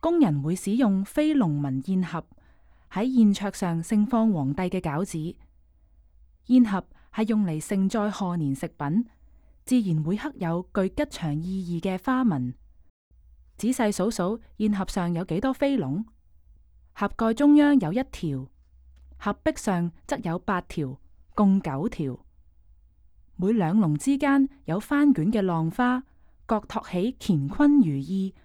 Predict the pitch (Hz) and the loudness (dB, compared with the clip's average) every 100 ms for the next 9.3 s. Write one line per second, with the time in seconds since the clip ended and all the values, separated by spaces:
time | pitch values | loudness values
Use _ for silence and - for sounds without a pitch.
0 | _ _ - 311 - 185 - - 135 135 | _ _ -4 -4 0 -2 -4 -8 -4 -2
1 | - 262 254 165 151 - 147 135 _ _ | 4 6 6 0 -6 -10 -10 -10 _ _
2 | _ _ _ _ _ _ _ _ _ _ | _ _ _ _ _ _ _ _ _ _
3 | _ - 214 170 170 - 208 - 294 - | _ -6 -2 0 -2 -2 -4 -2 -4 -4
4 | - - 320 269 147 185 202 175 160 135 | -18 -4 0 0 0 -2 -2 -2 0 -2
5 | 131 165 226 - 175 226 151 139 262 262 | -2 -2 -2 0 -2 0 -2 2 4 4
6 | - _ - 208 185 185 175 180 156 - | 2 _ -4 0 0 0 -2 -2 -4 -6
7 | 160 214 147 240 - _ _ _ _ _ | -6 -4 0 -2 -2 _ _ _ _ _
8 | _ _ _ - 302 285 202 185 262 269 | _ _ _ -4 -2 -2 -2 -2 4 6
9 | 233 175 | 6 2